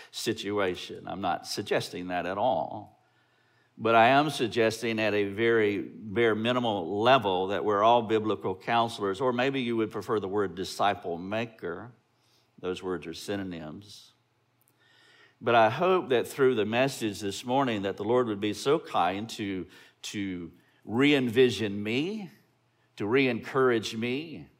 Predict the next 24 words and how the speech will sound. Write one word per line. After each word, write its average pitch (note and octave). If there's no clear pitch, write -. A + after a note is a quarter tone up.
uh, F#2
to C3
encourage C#3
you C3
all B2
as G2+
well, B2
that G2
we A#2
have A#2
a A2
responsibility G#2
and F#2+
there's G2
no A2+
other G#2
option G#2+
if G#2
we G#2
name A2+
the G2+
name G2+
of F2
Christ, G#2